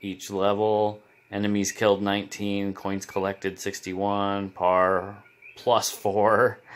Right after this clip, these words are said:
So in time, it took me five and a half minutes. Deaths, I died once, so you got negative, and we got zero stars. <laughs> Um, but this game is really fun, and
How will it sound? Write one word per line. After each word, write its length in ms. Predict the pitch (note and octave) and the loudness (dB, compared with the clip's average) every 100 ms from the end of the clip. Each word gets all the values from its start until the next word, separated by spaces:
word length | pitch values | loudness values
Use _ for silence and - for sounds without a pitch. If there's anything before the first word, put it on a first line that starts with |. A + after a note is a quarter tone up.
| - - - - _ _ - - | -20 -20 -20 -20 _ _ -18 0
So 220 | A#2 A2 | 4 6
in 260 | G2+ G#2+ | 4 -4
time, 440 | G2+ G#2+ G2+ G2+ G#2 | -4 0 2 0 -2
it 100 | F#2+ | -8
took 180 | F#2+ G2+ | -10 -10
me 100 | F#2 | -6
five 360 | - F2+ F2+ | 0 0 0
and 140 | F#2 F#2 | -4 -6
a 40 | |
half 340 | F2 F2 F2+ | -4 -4 -6
minutes. 600 | E2+ E2+ E2+ E2+ E2 - | -12 -10 -8 -8 -10 -14
Deaths, 520 | - E2+ E2+ E2+ - F2+ | -4 0 2 0 -4 -6
I 120 | E2+ - | -6 -6
died 340 | - F2+ F2 F2 | -2 0 0 -4
once, 480 | F2+ F2+ F2+ D2+ - | -6 -6 -6 -8 -8
so 340 | - - G2 | -10 -8 -6
you 200 | F2+ F2 | -6 -4
got 200 | F2+ E2+ - - - - - - - _ | -4 -4 -8 -20 -20 -20 -20 -20 -20 _
negative, 600 | F#2 F#2 F2 F2+ F2+ F2+ F2 | -6 -2 -2 -2 -2 -2 -4
and 340 | F#2+ F2+ F#2 | -4 -4 -4
we 100 | F#2 | 0
got 340 | G2+ E2+ - | 2 0 -2
zero 680 | F#2+ - G#2 G#2 G#2 G2 F#2+ | -6 -4 -2 2 2 2 -2
stars. 840 | - - F#2+ F2 D#2+ D#2+ D#2 - - | -6 -8 -4 -2 -2 -6 -6 -8 -4
<laughs> 60 | - - - C#3 _ - - _ - - - - - - | -2 -2 -4 -14 _ -20 -20 _ -20 -20 -20 -20 -20 -8
Um, 500 | G#2+ A2 G#2 G2+ G2+ - - | 2 4 4 0 -6 -10 0
but 460 | E3 A2 D2+ D2+ - | 4 4 2 -4 -10
this 260 | C#3 F#3+ - | -8 -6 -4
game 240 | G#3 F3+ | -4 -4
is 140 | A#2 G2+ | -8 -8
really 420 | G#2+ B2 B2+ A2+ | -2 0 2 0
fun, 600 | - A#2+ A#2 D#2 D#2+ - | -2 0 0 -4 -10 -10
and 640 | G#2 F#2+ F2+ F2+ F2 F2 | -4 -2 0 -2 -4 -8